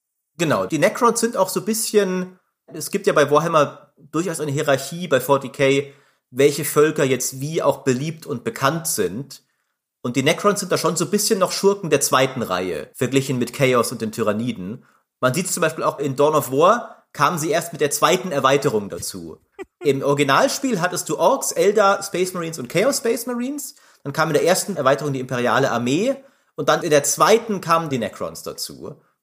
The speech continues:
Auch wenn sie jetzt ein bisschen an Bedeutung zu gewinnen scheinen. Zum Beispiel waren die Necrons der Feind, gegen den im Trailer für die neue Warhammer Regeledition gekämpft wurde, der ja sehr cool war.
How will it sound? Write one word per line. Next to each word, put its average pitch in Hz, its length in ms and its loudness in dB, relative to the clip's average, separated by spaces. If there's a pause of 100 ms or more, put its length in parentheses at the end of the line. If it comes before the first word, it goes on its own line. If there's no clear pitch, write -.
(160)
Auch 165 220 4
wenn 277 280 0
sie 202 200 -4
jetzt 202 460 0
ein - 120 -20
bisschen 214 260 0
an 226 100 0
Bedeutung 226 500 4
zu 233 100 -4
gewinnen 208 440 0
scheinen. 120 640 -2 (280)
Zum 151 160 -8
Beispiel 170 360 0
waren 170 160 4
die 160 100 -4
Necrons 208 480 -2
der 180 120 0
Feind, 180 600 -2 (100)
gegen 170 240 -4
den 180 180 0
im 156 180 -6
Trailer 190 440 4
für 185 100 -6
die 170 100 -4
neue 175 360 4 (120)
Warhammer 165 720 2 (240)
Regeledition 113 840 0
gekämpft - 480 -6
wurde, 85 360 -6 (100)
der 110 80 4
ja 98 100 0
sehr 98 180 -2 (120)
cool 104 180 -6
war. - 420 -8